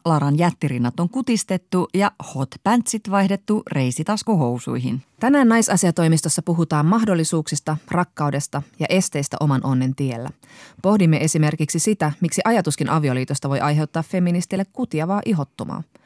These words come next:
Speaker 2: Perheiden kouluvalintoja tutkinut kasvatustieteen apulaisprofessori Sonja Kosunen kertoo, miten eriarvoistuminen on hiipinyt suomalaiseen koulujärjestelmään. Peligraafikko Emma Kantanen paljastaa,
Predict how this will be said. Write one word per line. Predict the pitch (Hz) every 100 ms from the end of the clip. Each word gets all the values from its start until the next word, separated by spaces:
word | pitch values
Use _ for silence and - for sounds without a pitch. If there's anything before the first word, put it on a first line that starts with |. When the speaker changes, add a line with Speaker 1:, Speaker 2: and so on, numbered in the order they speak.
| _ _ _ _
Speaker 2:
Perheiden | 220 302 262 233
kouluvalintoja | 247 247 208 175 165 160 156
tutkinut | 160 - 160
kasvatustieteen | - 208 - 170 156 156 147 151 151
apulaisprofessori | 175 160 147 - 156 147 147 151 151
Sonja | 190 175 156
Kosunen | 185 180 151 135
kertoo, | 143 139 - 139 139 - -
miten | 226 214
eriarvoistuminen | 208 226 - 160 147 147 147 143 143
on | 156
hiipinyt | 151 160 147 139
suomalaiseen | - 170 143 135 139 143
koulujärjestelmään. | 147 151 135 127 139 147 - - - 160 165 _ _ _ _ 196
Peligraafikko | 190 - 165 160 -
Emma | 170 175
Kantanen | 160 185 170 151
paljastaa, | 143 139 139 - 147